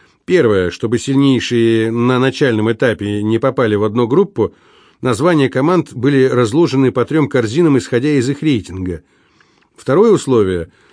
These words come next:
Три команды, представляющие вторые составы своих регионов,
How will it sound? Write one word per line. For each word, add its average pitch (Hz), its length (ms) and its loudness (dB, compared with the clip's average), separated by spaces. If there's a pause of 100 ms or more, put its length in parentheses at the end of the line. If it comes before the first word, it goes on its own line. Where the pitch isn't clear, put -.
(160)
Три 156 220 0
команды, 143 560 2
представляющие 113 880 -2
вторые 131 400 0
составы 107 680 -2
своих 117 400 -2
регионов, 143 520 -2